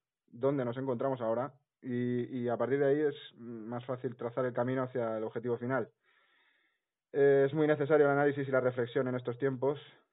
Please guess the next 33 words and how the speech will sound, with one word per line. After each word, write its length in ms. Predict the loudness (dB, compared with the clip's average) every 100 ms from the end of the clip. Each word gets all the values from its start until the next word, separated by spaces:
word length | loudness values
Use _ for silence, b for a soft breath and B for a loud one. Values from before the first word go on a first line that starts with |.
| -20
y 80 |
para 260 | -8 -4 -2
no 120 | 0
dar 160 | 2 4
pasos 300 | 4 2 0
en 140 | -4
falso 540 | 2 2 2 -2 -4 -6
en 160 | -10 -6
la, 420 | -6 -4 -6 -10 _ _
en, 240 | -14 -12 -12
en, 140 | -12
en 140 | -8 -6
el 100 | -4
ac-, 280 | -6 -8 -8
en 120 | -6
la 60 |
acción, 480 | -6 -2 0 0 -2 -10 _ _ _ _ _ -8
y 80 | -4
no 100 | 0
convertirse 800 | 2 2 0 -2 -4 0 0
en 140 | 0 -2
un 180 | -4 -2
mero 340 | 0 2 2
activista, 640 | 0 -6 -8 -6 -4 -4 -6 _ _
eh, 500 | -10 -4 -2 -2 -6 -10 -16 -18 -12
eh, 180 | -10 -10 -6
ya 160 | -6 -4
digo, 260 | -6 -6
es, 80 | -8 -12 -18
esto 340 | -18 -10 -8
es 160 | -8 -12
esencial, 460 | -16 -12 -10 -10
¿no? 120 | -12